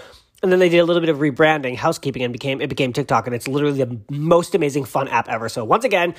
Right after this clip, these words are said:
I think everybody should be on it. I know there's a little bit of, uh, skepticism because it's a, I guess, a app made overseas, but that's okay because I'm literally loving it. Uh, my username is A D R E W five eight five. This is my Instagram name, but Instagram's over. Um, I'm literally loving TikTok. So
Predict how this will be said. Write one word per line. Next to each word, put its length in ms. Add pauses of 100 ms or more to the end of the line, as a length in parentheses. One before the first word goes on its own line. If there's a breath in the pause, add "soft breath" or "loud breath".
(160 loud breath)
I 120
think 100
everybody 240
should 260
be 120
on 220
it. 220 (200)
I 60
know 100
there's 260
a 60
little 180
bit 100
of, 120
uh, 160
skepticism 500
because 240
it's 120
a, 220
I 80
guess, 220
a 240 (260)
app 200
made 200
overseas, 500
but 80
that's 160
okay 160
because 180
I'm 180
literally 260
loving 280
it. 160 (300 loud breath)
Uh, 240
my 140
username 360
is 160
A 240
D 220
R 200
E 120
W 260
five 220
eight 100
five. 180
This 120
is 120
my 120
Instagram 320
name, 120
but 220
Instagram's 340
over. 220 (240 loud breath)
Um, 180
I'm 140
literally 300
loving 260
TikTok. 400
So 380